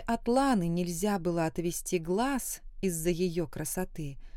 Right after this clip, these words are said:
то Дима же внешностью похвастаться не мог. И наоборот,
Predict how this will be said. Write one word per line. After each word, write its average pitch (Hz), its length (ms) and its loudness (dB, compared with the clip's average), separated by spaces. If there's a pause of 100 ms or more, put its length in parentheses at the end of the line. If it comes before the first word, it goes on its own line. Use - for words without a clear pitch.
(840)
то 196 200 10
Дима 208 540 4
же 160 200 0
внешностью 208 800 0
похвастаться 180 920 0
не 240 160 4
мог. 277 440 -2 (800)
И 262 140 6
наоборот, 180 680 2